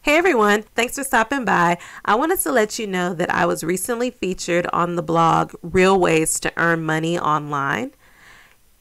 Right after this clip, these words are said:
I was interviewed by Anna Thurman. She's the creator of the blog. She's a very successful work from home blogger. And, um, I had the honor of being interviewed by her. And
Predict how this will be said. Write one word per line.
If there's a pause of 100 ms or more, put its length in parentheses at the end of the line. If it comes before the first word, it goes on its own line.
(380)
I
was
interviewed
by
Anna
Thurman.
She's
the
creator
of
the (260)
blog.
She's
a
very
successful (400)
work
from
home
blogger. (560)
And,
um,
I
had
the
honor
of
being
interviewed
by
her. (600)
And